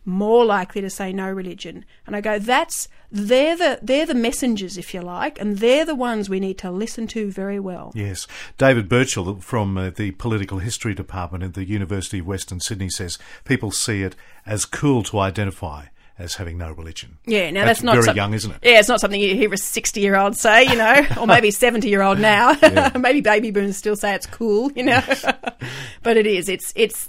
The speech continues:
Speaker 1: it's sort of, it's, it's that part of, um, saying, "I don't commit to anything, I keep myself free,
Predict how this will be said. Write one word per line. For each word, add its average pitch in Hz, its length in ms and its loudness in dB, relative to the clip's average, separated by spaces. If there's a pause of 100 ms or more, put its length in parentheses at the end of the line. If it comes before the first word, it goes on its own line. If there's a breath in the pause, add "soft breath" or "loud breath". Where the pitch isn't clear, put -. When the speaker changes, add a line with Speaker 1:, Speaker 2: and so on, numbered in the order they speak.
(100)
Speaker 1:
it's 208 200 -4
sort 254 280 6
of, 233 160 6
it's, - 460 -6 (200)
it's 226 260 -6
that 240 340 6
part 254 340 4
of, 233 220 0 (840 soft breath)
um, 190 480 2
saying, 208 400 4
"I 220 100 4
don't 226 240 6
commit 226 320 -6
to 226 140 -2
anything, 226 560 0
I - 120 0
keep 220 220 -8
myself 208 640 -2
free, 233 880 -2